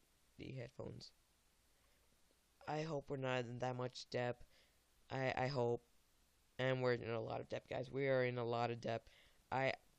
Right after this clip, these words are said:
I, I was hoping that we weren't in so much debt, but as you can see, clearly we're in so much debt, so yeah, that's not good.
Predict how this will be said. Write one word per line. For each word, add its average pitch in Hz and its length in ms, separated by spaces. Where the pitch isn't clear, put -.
I, 87 120
I 135 60
was 131 200
hoping 139 380
that 123 120
we 127 120
weren't 127 320
in 123 120
so - 160
much 127 260
debt, 123 200
but 120 220
as 147 200
you 135 80
can 131 140
see, 127 440
clearly 131 760
we're 117 200
in 117 120
so 123 160
much 120 240
debt, 120 320
so 117 540
yeah, 165 680
that's 143 240
not 175 220
good. 123 300